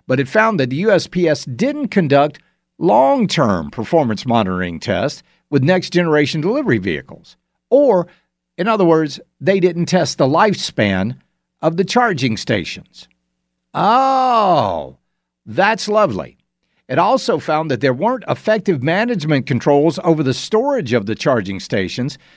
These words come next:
Specifically, facility management did not employ the necessary physical safety measures designed to protect and deter <laughs> the theft of their assets. So people are actually, not only are they stealing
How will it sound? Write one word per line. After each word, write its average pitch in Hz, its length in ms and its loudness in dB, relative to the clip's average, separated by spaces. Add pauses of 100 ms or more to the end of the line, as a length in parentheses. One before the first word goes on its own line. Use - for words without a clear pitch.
Specifically, 180 800 0
facility 160 520 0
management 139 600 0
did 127 140 0
not 175 180 2
employ 170 320 0
the 131 80 -2
necessary 160 580 0
physical 156 440 0
safety 196 400 -2
measures 120 480 0 (280)
designed 151 520 0
to 156 120 -2
protect 170 460 0 (260)
and 147 200 -2
deter - 600 -2 (100)
<laughs> - 120 -20
the 226 140 0
theft 233 480 -4
of 202 220 -6
their 240 180 4
assets. 214 640 -2 (680)
So 208 160 0
people 226 460 2
are 185 120 0
actually, 202 340 0
not 202 220 0
only 220 240 2
are - 20 2
they 147 140 2
stealing 175 580 -4